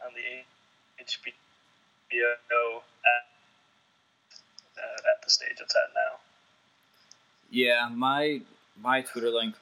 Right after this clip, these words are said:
Speaker 2: review would be too colorful, great characters, or maybe not great characters, great actors, I should say, and just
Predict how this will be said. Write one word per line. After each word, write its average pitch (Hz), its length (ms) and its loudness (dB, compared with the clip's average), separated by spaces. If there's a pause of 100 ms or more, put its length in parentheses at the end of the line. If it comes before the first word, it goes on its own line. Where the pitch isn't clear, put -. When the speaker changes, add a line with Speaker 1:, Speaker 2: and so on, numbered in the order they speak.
Speaker 2:
review 104 480 -4
would 101 220 -8
be 98 580 -2 (1500)
too 190 340 0
colorful, 135 960 2 (1080)
great 135 320 0
characters, 117 1080 -2 (580)
or 123 240 2 (140)
maybe 131 160 -4
not 120 180 0
great 95 200 -4
characters, - 500 -12
great 120 260 2
actors, 101 560 0
I 90 80 -14
should 90 260 -12
say, 85 440 -4 (1000)
and 92 720 0 (2000)
just - 520 -6